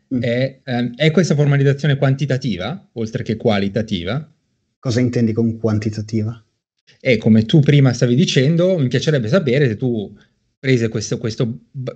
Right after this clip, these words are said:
Speaker 2: bunch di molecole, questo gruppo di molecole, se scuoti la, la scatola, se puoi determinare quali molecole c'hai all'uscita, se dai dell'energia, no?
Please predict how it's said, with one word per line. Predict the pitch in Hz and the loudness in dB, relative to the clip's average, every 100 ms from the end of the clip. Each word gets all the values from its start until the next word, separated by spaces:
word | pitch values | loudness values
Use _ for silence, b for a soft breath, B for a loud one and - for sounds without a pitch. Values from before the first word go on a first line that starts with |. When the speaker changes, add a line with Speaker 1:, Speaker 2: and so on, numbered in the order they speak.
| _ | _
Speaker 2:
bunch | - 139 131 127 113 | -12 -4 0 0 0
di | - | 0
molecole, | 117 170 113 113 156 156 | 0 2 0 2 2 2
questo | 104 113 101 - | 0 -4 -6 -4
gruppo | 131 123 117 | -2 0 0
di | 107 | 2
molecole, | 151 120 117 151 | 4 4 2 0
se | 131 | 0
scuoti | 98 135 113 113 | -2 -2 -2 -2
la, | 113 120 139 | -2 -2 0
la | 156 | -2
scatola, | - 120 110 139 139 156 B B | -2 -4 -2 -2 -2 -4 B B
se | 135 117 | -2 2
puoi | 139 120 | 2 2
determinare | 110 120 143 123 120 127 | -2 -2 0 0 -2 -2
quali | 110 113 | -2 -2
molecole | 113 101 - - - 107 113 | 0 -2 -6 -10 -4 -2 -2
c'hai | - 110 101 | -4 -4 -2
all'uscita, | 101 101 - 95 95 | -2 -4 -4 -8 -8
se | - | -6
dai | 98 92 | -6 -4
dell'energia, | 95 92 95 95 92 87 85 | -6 -6 -4 -4 -6 -6 -6
no? | 87 113 | -2 -2